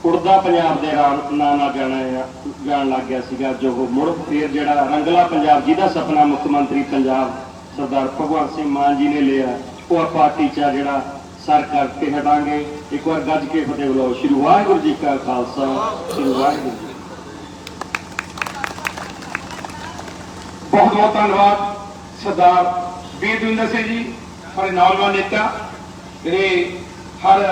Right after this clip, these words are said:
Speaker 2: ਜਿ-, ਜਿਸ ਵੀ ਪਿੰਡ 'ਚ ਪ੍ਰੋਗਰਾਮ ਹੁੰਦਾ ਹੈ,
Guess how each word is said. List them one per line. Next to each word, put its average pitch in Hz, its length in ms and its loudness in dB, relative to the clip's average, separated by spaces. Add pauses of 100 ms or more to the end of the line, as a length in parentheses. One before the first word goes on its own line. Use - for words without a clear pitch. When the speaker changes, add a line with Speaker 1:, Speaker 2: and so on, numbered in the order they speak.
(1200)
Speaker 2:
ਜਿ-, 202 80 -8 (180)
ਜਿਸ 254 140 4
ਵੀ 285 80 6
ਪਿੰਡ 254 200 2
'ਚ - 60 -4
ਪ੍ਰੋਗਰਾਮ 202 440 2
ਹੁੰਦਾ 190 200 4
ਹੈ, - 340 2